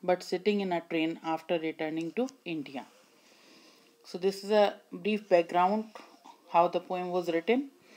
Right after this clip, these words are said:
It also shows the brutality of human being, the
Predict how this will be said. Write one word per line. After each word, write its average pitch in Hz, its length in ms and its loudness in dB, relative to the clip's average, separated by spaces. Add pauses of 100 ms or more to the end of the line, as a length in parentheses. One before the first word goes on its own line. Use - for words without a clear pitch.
(960)
It 277 120 4
also 277 380 6
shows 208 500 4 (220)
the 208 160 4
brutality 254 840 2 (560)
of 196 240 4
human 208 400 2
being, 233 380 2 (600)
the 175 120 4